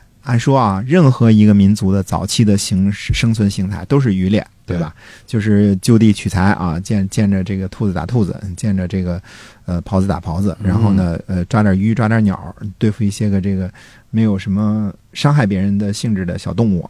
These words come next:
Speaker 1: 呃，我们说，至于伏羲氏是不是拿八卦去打鸟，<laughs> 我们这个不知道啊，
Speaker 2: <laughs>
Speaker 1: 只知道结网、捕鱼、捕鸟啊，呃，那是很久以前，也是很伟大的啊。
Speaker 2: 嗯。
Speaker 1: 史记里边说呢，说神农氏世衰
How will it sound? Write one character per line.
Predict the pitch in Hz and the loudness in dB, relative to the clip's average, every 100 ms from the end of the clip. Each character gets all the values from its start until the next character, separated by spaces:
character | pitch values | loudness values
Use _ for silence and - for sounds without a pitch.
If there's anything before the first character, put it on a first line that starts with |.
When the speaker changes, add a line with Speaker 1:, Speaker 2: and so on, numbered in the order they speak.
| - | -6
Speaker 1:
呃， | 104 | -4
我 | - | -2
们 | 104 | -2
说， | 120 113 _ _ - | 0 -2 _ _ -8
至 | - 117 | -2 0
于 | 117 123 _ | 0 -2 _
伏 | - - 135 | -12 -2 0
羲 | 139 | 2
氏 | 135 127 | 0 0
是 | 117 113 | 0 0
不 | |
是 | 110 | 2
拿 | 107 | 0
八 | 131 143 | 0 -2
卦 | 151 120 | 0 -2
去 | - | 0
打 | 101 143 | 2 6
鸟， | - 135 147 | 6 6 6
<laughs> | |
我 | 127 | 6
们 | |
这 | 139 | 4
个 | 151 | 2
不 | 143 | 2
知 | 139 131 | 2 2
道 | 110 | 2
啊， | 147 101 | 2 2
Speaker 2:
<laughs> | |
Speaker 1:
只 | 101 101 | 2 0
知 | 117 | 2
道 | 135 127 - | 2 0 -2
结 | - 123 | 2 2
网、 | 156 113 90 104 107 | 4 2 0 -2 0
捕 | 101 95 | 0 2
鱼、 | 98 123 | 4 4
捕 | 127 113 | 4 2
鸟 | 120 95 | 2 2
啊， | - 80 92 90 - - - | 0 -4 -2 -2 -4 -16 -14
呃， | 101 95 95 | -6 -4 -2
那 | 107 | 0
是 | 101 98 95 | -2 -2 -6
很 | - 104 | -2 2
久 | 104 104 | 4 4
以 | |
前， | 87 98 90 | 2 0 0
也 | 92 | -2
是 | 87 | -4
很 | 87 95 90 | -6 -4 -4
伟 | 90 | -2
大 | 85 82 | -4 -4
的 | 71 | -8
啊。 | 98 87 | -8 -8
Speaker 2:
嗯。 | 82 78 73 - - | -8 -10 -14 -18 -12
Speaker 1:
史 | - 123 | -2 0
记 | 127 156 | 4 4
里 | 117 | 4
边 | 110 | 2
说 | 110 139 131 | 0 0 0
呢， | 127 117 120 - - | 0 -2 -4 -14 -12
说 | - 135 135 139 - - | -2 0 0 -4 -14 -10
神 | - 147 175 233 | 0 4 4 4
农 | 156 175 | 4 4
氏 | 175 165 135 120 | 2 4 4 2
世 | - 233 151 82 | 0 2 2 2
衰 | 82 98 | 2 2